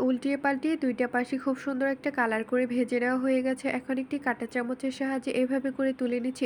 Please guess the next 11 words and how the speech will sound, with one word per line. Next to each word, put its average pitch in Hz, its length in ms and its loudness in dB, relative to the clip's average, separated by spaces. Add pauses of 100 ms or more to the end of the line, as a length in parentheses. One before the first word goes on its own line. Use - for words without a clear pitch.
এতে 254 200 -4
করে 269 200 4
যে 262 140 0
এক্সট্রা - 360 -4
তেলটা 240 320 0
আছে 254 220 -4
সেটাও 247 340 0
কিন্তু 254 200 -4 (100)
পড়ে 233 260 4
যাবে। 240 220 0 (360)
এইভাবে 269 320 4